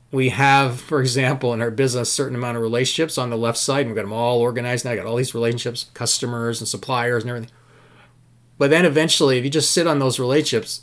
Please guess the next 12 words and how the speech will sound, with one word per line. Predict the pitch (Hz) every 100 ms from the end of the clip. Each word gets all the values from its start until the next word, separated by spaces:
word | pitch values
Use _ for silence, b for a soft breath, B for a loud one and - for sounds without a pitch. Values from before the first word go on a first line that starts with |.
| _
they | 135 135
all | 135
kind | 139 123
of | 117
fall | 123 107
apart, | 95 151 113 -
right? | 107 101 - - _ _ _ b b b b b b b _
So | - 135
the | 147
only | 165 156
way | 147 139
to | 135 120